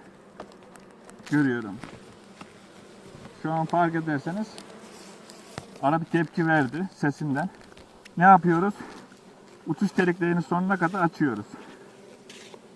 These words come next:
Ve ben yarım saat, bir saat falan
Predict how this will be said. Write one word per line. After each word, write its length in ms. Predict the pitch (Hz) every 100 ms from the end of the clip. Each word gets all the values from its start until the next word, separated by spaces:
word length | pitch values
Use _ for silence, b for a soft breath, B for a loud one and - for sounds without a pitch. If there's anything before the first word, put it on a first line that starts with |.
| - - - - - - - - - - - - - - - - - - - - - - - -
Ve 120 | 190
ben 80 | 208
yarım 320 | 202 208 226
saat, 280 | - 185 196 - B B -
bir 80 | 214
saat 300 | 196 196 185
falan 340 | 196 180 190